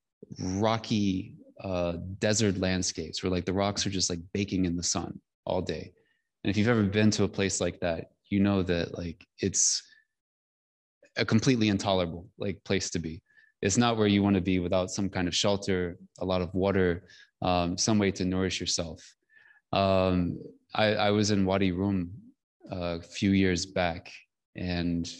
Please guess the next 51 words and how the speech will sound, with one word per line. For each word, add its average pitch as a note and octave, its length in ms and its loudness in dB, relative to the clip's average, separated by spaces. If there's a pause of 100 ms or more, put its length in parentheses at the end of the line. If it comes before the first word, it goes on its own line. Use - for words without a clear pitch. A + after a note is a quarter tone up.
(100)
for G2 140 -4
some G#2 320 2
reason, F#2 460 2
well, G#2 160 2
I F#2 100 2
know G2+ 160 0
why. E2+ 300 -4 (360)
I A2 100 2
just G#2 140 2
happened G#2 320 2
to G2 60 2
be F#2 160 2
in F2+ 80 0
Jordan, F2+ 400 0 (300)
and G2 80 -2
then G2 80 2
my F#2+ 100 2
wife, F#2+ 480 0 (400)
uh, F#2+ 340 2
came G2 220 0
to F2+ 120 -8
join G2+ 300 2
me F#2 220 0
after F2+ 800 -2
an F#2+ 100 -2
Arabic G#2+ 320 2
program F#2 340 0
that F2+ 100 0
I F2 60 0
was F2 160 -2
doing E2+ 280 -4
there. E2+ 240 0 (580)
But, A#2 260 2
like, A2 200 2 (120)
it A#2+ 100 2
was A2+ 120 4
in C3 80 6
the B2 80 6
middle A2+ 160 4
of F#2 60 -2
the - 140 -4
summer, F#2+ 420 -2
and G#2 120 0
we G#2 60 2
decided G#2 320 0
to G2+ 60 0
go G#2 180 2
to F#2 580 -6 (520)
the A#2 60 0
desert, G#2+ 380 2 (340)
basically. F#2 500 -4